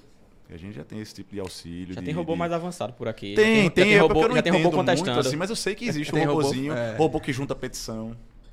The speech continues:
Speaker 1: em massa, assim, você junta cem petições de uma vez só, sabe? E isso aí é uma, uma crescente, assim,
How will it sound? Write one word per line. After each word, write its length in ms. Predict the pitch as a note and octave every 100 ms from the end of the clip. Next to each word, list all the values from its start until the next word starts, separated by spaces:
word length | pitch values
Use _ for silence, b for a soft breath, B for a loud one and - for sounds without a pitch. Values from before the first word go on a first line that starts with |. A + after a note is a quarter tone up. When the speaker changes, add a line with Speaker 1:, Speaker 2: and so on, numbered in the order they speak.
| -
Speaker 1:
em 80 | A#2
massa, 400 | F#2 G#2 - A2+
assim, 220 | - F#2
você 380 | F#2 A2 A2 G2
junta 340 | G#2+ G#2+ G#2
cem 260 | - - G#2+
petições 440 | G#2 G2+ - E2+
de 100 | E2+
uma 80 | E2+
vez 160 | F2+
só, 300 | - - D#2 - - - - b b b b b
sabe? 240 | - E2+ A2 - b b b b b
E 800 | G#2+ B2 D3 D#3+ F#3 - - - -
isso 220 | E3 F3+
aí 180 | E3 E3
é 60 |
uma, 380 | - - - -
uma 180 | F3 F3+
crescente, 600 | F#3 F#3 - A#2+ B2 C3+
assim, 680 | - A2 A2+ C#3 - -